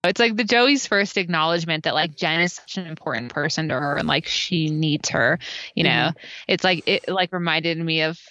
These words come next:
Speaker 1: um, her being like, "I need him," you know?
Speaker 2: Mm-hmm.
Speaker 1: Like, her being like, "I need you."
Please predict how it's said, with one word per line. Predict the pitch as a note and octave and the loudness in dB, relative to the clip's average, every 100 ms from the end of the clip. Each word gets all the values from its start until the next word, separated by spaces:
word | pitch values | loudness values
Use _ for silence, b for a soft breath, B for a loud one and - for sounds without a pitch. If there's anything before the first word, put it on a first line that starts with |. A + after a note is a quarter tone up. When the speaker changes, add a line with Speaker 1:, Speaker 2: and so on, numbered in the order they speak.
| - | -6
Speaker 1:
um, | E3 D3 C#3+ E3+ | -4 -2 -2 -4
her | E3 F3+ | -6 -4
being | E3 E3 | -4 -2
like, | D#3 - | -2 0
"I | F3 F#3+ | 0 4
need | F#3 F#3+ G3+ | 4 4 2
him," | F#3 F3 D3+ - D#3+ G3 | 2 2 2 0 0 0
you | F3 D#3+ | -2 0
know? | D3 | 2
Speaker 2:
Mm-hmm. | B2+ F3 E3 E3 G3 | 2 0 0 0 -2
Speaker 1:
Like, | - - - - | -6 -10 -10 -8
her | - | -8
being | - A2+ - - | -4 -6 -6 -12
like, | B B B B | B B B B
"I | G3+ G3+ | -2 -2
need | F#3+ F#3+ G3+ F#3 | 0 2 2 4
you." | F3+ | 4